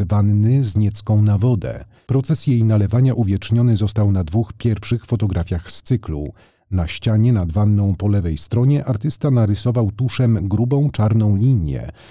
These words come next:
która łamie się pod kątem prostym w trzech miejscach, tworząc kształt zbliżony do kwadratu. Oba końce linii sięgają do wnętrza wanny.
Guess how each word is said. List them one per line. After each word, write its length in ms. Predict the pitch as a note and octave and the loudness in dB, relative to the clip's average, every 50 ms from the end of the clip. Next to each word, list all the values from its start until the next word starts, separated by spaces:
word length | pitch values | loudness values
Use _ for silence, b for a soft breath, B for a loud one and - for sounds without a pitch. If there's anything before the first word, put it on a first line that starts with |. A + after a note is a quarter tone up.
| B B B | B B B
która 320 | - - - A#2+ A2+ A2 | -8 -4 -2 0 2 2
łamie 320 | G#2+ A2+ B2+ C#3+ D3+ C#3+ C3 | 2 2 4 4 2 2 0
się 160 | - C3+ A#2+ | -2 -2 -2
pod 180 | - A2 - | -2 -4 -2
kątem 340 | - A#2+ A#2 G#2+ G#2+ G#2+ F#2+ | 0 0 0 2 2 0 0
prostym 380 | F#2+ G#2 G2+ G2 - - G#2 F#2+ | 0 0 -2 -2 0 0 0 -2
w 80 | - | -2
trzech 280 | - - - C3 A#2 - | -4 -6 -4 -4 -2 0
miejscach, 600 | G#2 G#2 G#2+ G#2 G2+ G2 - - - C3 C3 - | 0 2 2 2 0 -2 -4 -4 -4 -4 -4 -6
tworząc 500 | - - - G2 F2 F#2+ F2 E2 - - | -8 -6 -4 -2 -2 -2 -2 -2 -4 -8
kształt 480 | - - - - - G2+ A2 A#2+ - - | -10 -10 -6 -4 -2 -2 0 -2 -2 -2
zbliżony 640 | A2 F#2+ E2+ F2 A2+ B2 A2+ F#2 F#2 D#2+ D#2 D#2 | -2 -2 -2 0 0 0 0 0 0 0 -2 -2
do 140 | D2 E2 E2 | -2 -4 -6
kwadratu. 680 | E2 - A2 G#2+ G#2 - A2 - - - A2+ - - - - - _ _ _ _ _ _ _ _ _ _ _ _ _ _ | -4 -2 -2 -2 0 0 -2 -2 -4 -8 -10 -10 -10 -14 -16 -18 _ _ _ _ _ _ _ _ _ _ _ _ _ _
Oba 240 | B2+ A#2+ G#2+ G#2+ G#2 | -2 0 0 0 0
końce 420 | G#2+ A#2 A2 G#2 G2+ - - G2 | 0 2 2 2 0 0 -4 -4
linii 500 | F2+ F#2 G#2 G#2+ G#2+ G#2+ A2 A#2 C3 C3+ | -2 0 0 2 2 2 2 2 2 0
sięgają 640 | - - G#2+ G2+ G2 G2 F#2+ F#2+ F#2+ F#2 F#2+ F#2+ | 0 0 0 0 0 0 0 0 0 2 0 0
do 140 | E2+ G2+ G2+ | 0 -2 -2
wnętrza 460 | F2 G2+ G#2 F#2+ F#2 E2 - - G2+ | 0 0 0 0 0 -2 0 -2 0
wanny. 560 | F#2 G#2+ A2 G2+ E2 D2+ D2 C#2 C2 C2+ - | 2 2 2 2 0 -2 -4 -6 -6 -8 -12